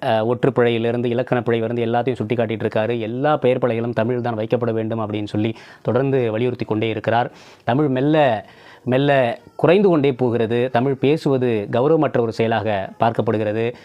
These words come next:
நம்ம எல்லாருக்கும் தெரியும், நம்ம பொதுவாவே இந்த தமிழ், அ, ஸ்கூல், தமிழ்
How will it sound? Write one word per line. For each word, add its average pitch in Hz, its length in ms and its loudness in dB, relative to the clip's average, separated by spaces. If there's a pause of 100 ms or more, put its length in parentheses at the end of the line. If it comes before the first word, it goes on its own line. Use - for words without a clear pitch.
(140)
நம்ம 110 160 -2
எல்லாருக்கும் 151 380 2
தெரியும், 135 340 0
நம்ம - 0 - (100)
பொதுவாவே 151 480 4 (400)
இந்த 113 560 0
தமிழ், 151 340 0
அ, 139 140 2
ஸ்கூல், 139 340 -2
தமிழ் 143 260 2